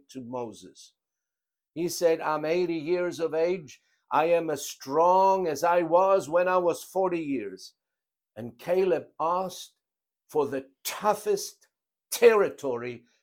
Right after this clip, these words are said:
to conquer for the kingdom, for the Lord. And he did.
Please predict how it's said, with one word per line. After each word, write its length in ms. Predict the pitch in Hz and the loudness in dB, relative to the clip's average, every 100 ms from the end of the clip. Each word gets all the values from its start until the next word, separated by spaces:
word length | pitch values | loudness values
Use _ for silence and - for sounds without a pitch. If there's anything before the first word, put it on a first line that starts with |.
| - | -10
to 100 | 143 | -8
conquer 680 | 139 - 180 170 - 170 156 143 _ _ | -6 -8 -6 -4 -4 -4 -4 -4 _ _
for 200 | - 131 | -6 -6
the 120 | 120 | -6
kingdom, 520 | - - 143 110 98 | -10 -6 -6 -6 -12
for 200 | - 135 | -8 -6
the 140 | 120 120 | -6 -6
Lord. 200 | 110 92 _ _ _ _ _ _ _ _ _ _ _ _ _ _ _ _ _ _ _ _ _ - | -8 -10 _ _ _ _ _ _ _ _ _ _ _ _ _ _ _ _ _ _ _ _ _ -8
And 160 | 135 175 | -4 -2
he 100 | 196 | -2
did. 380 | 262 370 196 | -2 -2 -6